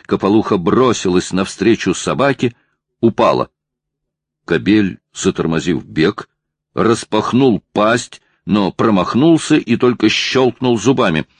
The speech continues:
А птица, отскочив и словно подраненная, волоча крылья,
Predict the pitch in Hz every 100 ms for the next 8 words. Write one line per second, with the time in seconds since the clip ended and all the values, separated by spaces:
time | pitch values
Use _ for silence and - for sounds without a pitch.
0 | _ _ _ _ 98 92 92 - - 156
1 | - 101 - 113 - - 403 - - 143
2 | - - - - - 98 - 123 123 123
3 | - 117 117 110 120 151 131 101 85 78
4 | 67 82 113 120 - 131 - 110 156 185
5 | 170 160